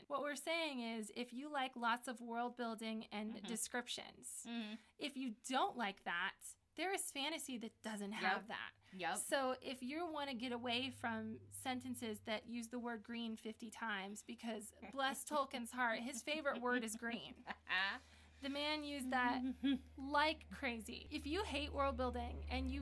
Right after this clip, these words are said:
Speaker 1: really just wanna dive into a character story,
Speaker 2: Mm-hmm.
Speaker 1: there are books that are that. My point is just,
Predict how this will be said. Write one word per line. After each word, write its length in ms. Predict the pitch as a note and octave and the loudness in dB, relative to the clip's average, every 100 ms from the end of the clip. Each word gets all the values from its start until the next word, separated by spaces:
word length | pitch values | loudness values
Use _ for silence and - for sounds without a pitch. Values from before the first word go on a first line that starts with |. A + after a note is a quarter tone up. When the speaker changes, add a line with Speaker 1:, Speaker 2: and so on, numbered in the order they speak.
| C4 | -2
Speaker 1:
really 300 | D4 D4+ C#4+ | 0 0 -2
just 180 | C4 | -2
wanna 180 | C4 B3+ | -2 -2
dive 360 | A#3 A3+ A#3 A#3 | 2 4 4 2
into 280 | A#3+ - A#3+ | -4 -4 -4
a 40 | |
character 560 | A3+ - A#3 A3+ - C#4 | -4 -2 -2 -2 -6 -6
story, 560 | - D4+ D4 D4 D#4 D#4 | -4 -2 -2 -2 -2 0
Speaker 2:
Mm-hmm. 340 | B3+ B3 C4+ | 0 2 0
Speaker 1:
there 300 | D#4 E4 D4+ | 2 4 4
are 60 | B3 | 2
books 340 | A#3 C#4+ D4+ | 0 -2 -2
that 160 | - D4+ | -2 0
are 160 | D4 D4+ | 2 2
that. 240 | D4 B3+ | 2 2
My 120 | C4+ C4 | -2 -8
point 300 | - F4 C4 | -6 -6 -4
is 120 | A#3 | -6
just, 220 | G3+ G3 | -8 -8